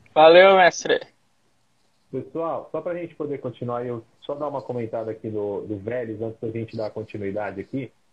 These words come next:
Speaker 2: O Vélez, ele, como eu falei que ele é líder da, da, do grupo dele, lá no, na, na, na, na Copa da Liga Argentina, e ele tem dois nomes que são extremamente conhecidos por nós.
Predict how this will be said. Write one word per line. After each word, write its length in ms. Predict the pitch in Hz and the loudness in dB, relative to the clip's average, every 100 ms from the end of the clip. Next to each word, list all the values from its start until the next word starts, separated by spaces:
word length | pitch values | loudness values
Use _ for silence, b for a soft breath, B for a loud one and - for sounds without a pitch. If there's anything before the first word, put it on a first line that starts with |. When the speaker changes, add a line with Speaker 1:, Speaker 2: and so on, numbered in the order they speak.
| _ - | _ -10
Speaker 2:
O 100 | 156 | -8
Vélez, 400 | 123 151 175 107 _ _ | -6 -6 -8 -12 _ _
ele, 420 | 127 127 131 131 127 | -8 -4 -4 -6 -6
como 160 | 135 | -8
eu 40 | 131 | -6
falei 220 | 123 120 | -8 -8
que 100 | 123 | -6
ele 80 | 117 | -6
é 20 | |
líder 280 | 117 113 110 | -6 -6 -6
da, 380 | 107 98 90 87 _ _ _ - | -6 -6 -8 -12 _ _ _ -8
da, 140 | 95 | -6
do 100 | 95 | -6
grupo 260 | 104 139 135 | -6 -6 -8
dele, 240 | 107 147 | -8 -6
lá 180 | 151 120 | -6 -6
no, 400 | 110 104 92 87 _ _ | -6 -8 -10 -12 _ _
na, 120 | 95 98 - | -12 -10 -8
na, 260 | 92 95 | -8 -8
na, 300 | 92 90 85 82 _ _ | -8 -10 -10 -14 _ _
na 140 | - 98 | -12 -10
Copa 260 | 113 110 | -8 -8
da 80 | 101 | -8
Liga 220 | 98 101 | -8 -8
Argentina, 500 | 98 101 101 113 135 - _ _ _ _ - | -8 -10 -12 -8 -8 -10 _ _ _ _ -12
e 400 | 127 131 131 127 | -8 -6 -6 -6
ele 160 | 175 240 | -8 -10
tem 200 | - 226 | -8 -8
dois 220 | 185 147 | -8 -8
nomes 300 | 127 156 165 | -8 -8 -8
que 180 | 131 _ | -14 _
são 100 | 185 | -10
extremamente 460 | 190 208 233 240 - | -8 -10 -10 -10 -10
conhecidos 400 | 233 220 190 165 | -8 -8 -12 -12
por 140 | - 214 | -10 -8
nós. 220 | 160 120 | -6 -8